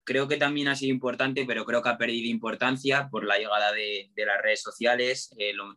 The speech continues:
los móviles, todos los smartphones, eh, ordenadores cada vez más potentes y tablets. Entonces yo creo que sí que es verdad que la televisión ha perdido un poco de,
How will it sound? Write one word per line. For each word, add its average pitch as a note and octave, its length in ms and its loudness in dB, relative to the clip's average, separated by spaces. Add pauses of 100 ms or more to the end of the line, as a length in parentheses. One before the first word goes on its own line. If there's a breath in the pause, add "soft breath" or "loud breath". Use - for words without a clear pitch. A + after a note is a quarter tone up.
los G2+ 200 -4
móviles, A2+ 600 -2 (200)
todos G#2+ 220 2
los - 120 -4
smartphones, A2 800 0
eh, G2+ 380 2
ordenadores G#2+ 840 2 (280 loud breath)
cada A2 200 2
vez A2 160 0
más G#2+ 180 -2
potentes G#2+ 560 -2
y G2+ 880 -2 (340)
tablets. B2 600 0 (240 loud breath)
Entonces A2+ 380 0
yo A#2+ 100 2
creo A#2+ 240 4
que G#2+ 360 4
sí A2+ 140 -2
que A2+ 60 0
es A2 100 -2
verdad A2 280 2
que G2+ 220 2
la G2 140 2
televisión G2+ 440 0
ha A2+ 100 0
perdido G#2+ 280 -2
un G#2+ 100 -4
poco G#2+ 220 -2
de, G2+ 520 2